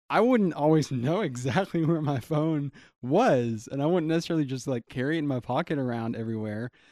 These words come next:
but I would have my watch on, so it would, it would ping me, you know, I wouldn't have to hear it, and I wouldn't have to hear the terrible vibration of a phone that I <laughs> cannot stand. Um, and I will,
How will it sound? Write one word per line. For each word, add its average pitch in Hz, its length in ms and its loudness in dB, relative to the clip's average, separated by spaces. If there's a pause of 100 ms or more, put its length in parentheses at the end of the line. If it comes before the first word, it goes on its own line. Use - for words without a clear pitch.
(180)
but 151 100 2
I 156 60 8
would 151 100 6
have 175 180 2
my 175 120 4
watch 151 340 4
on, 127 340 -2
so 135 200 0
it 127 100 -4
would, 127 140 -6 (200)
it 127 60 -6
would 131 180 -4 (300)
ping 147 260 0
me, 120 120 2
you 139 100 0
know, 120 140 0
I 143 80 0
wouldn't 147 180 -2
have 156 120 -4
to 107 100 -6
hear 117 320 -8
it, 135 160 -6
and 113 100 -8
I 107 40 -6
wouldn't 120 200 -4
have 117 120 -8
to 101 120 -6 (480)
hear 139 200 -2
the 113 80 -2
terrible 123 760 2 (140)
vibration 117 600 -4
of 123 100 -2
a 117 120 -2
phone 120 500 -4
that 110 160 -8
I 120 100 -6
<laughs> - 0 -
cannot - 520 -8
stand. - 760 -6 (440)
Um, 127 400 0 (880)
and 127 360 -2
I 135 120 -2
will, 127 220 0